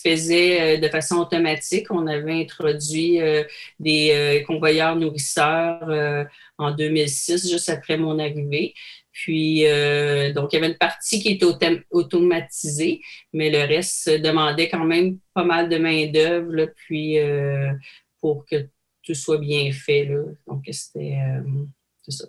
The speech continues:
Puis j'étais, euh, une partie de ce dix ans-là, j'étais monoparentale aussi avec les,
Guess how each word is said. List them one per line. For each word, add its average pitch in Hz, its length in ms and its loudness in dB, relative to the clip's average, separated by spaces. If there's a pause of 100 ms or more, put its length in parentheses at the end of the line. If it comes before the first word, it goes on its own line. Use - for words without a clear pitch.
(160)
Puis 165 100 -10
j'étais, 156 600 2
euh, 143 200 0
une 147 80 -10
partie - 460 -2
de 160 140 4
ce - 300 -4
dix 151 360 -2
ans-là, 147 260 2
j'étais 160 300 0
monoparentale 151 880 0
aussi 151 220 -4
avec 160 200 -4
les, 139 360 -2